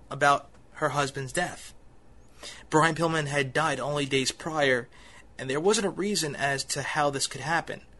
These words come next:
It's not often that a wrestler dies when under contract to W W E, to W W E, especially during that time of the late nineties. Now we see more deaths become more prevalent,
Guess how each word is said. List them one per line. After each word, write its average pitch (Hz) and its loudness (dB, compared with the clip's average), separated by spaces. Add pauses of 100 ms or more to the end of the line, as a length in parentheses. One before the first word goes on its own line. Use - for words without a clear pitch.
(500)
It's 147 -2
not 190 4
often 170 6
that 135 2
a 135 4
wrestler 139 2
dies 131 2
when 131 -2
under 123 -4
contract 175 -4
to - -12
W - -4 (100)
W 73 -12
E, - -16 (180)
to - -12
W 127 0
W 101 -6
E, - -10 (340)
especially 131 2 (720)
during 139 0
that 151 10
time 110 -2
of 107 -6
the 117 -2
late 120 0
nineties. 131 -4
Now 127 0
we 120 -4
see 123 -2
more 120 -4
deaths 120 -4 (920)
become 123 -6
more 120 -2
prevalent, 120 -2